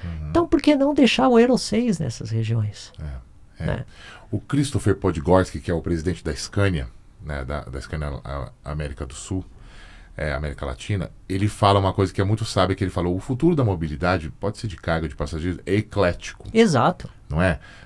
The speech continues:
Speaker 1: A gente tem tantas matrizes energéticas, e o Brasil tem o etanol,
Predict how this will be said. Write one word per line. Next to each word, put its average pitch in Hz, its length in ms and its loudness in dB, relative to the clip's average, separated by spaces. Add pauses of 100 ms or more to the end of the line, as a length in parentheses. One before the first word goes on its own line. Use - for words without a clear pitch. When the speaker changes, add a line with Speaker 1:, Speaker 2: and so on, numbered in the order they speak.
(100)
Speaker 1:
A 107 40 0
gente 110 160 0
tem 135 160 0
tantas 143 300 -2
matrizes 110 360 2
energéticas, 98 460 0
e 117 40 6
o 120 40 2
Brasil 139 360 6
tem 147 140 0
o 135 80 4
etanol, 98 580 2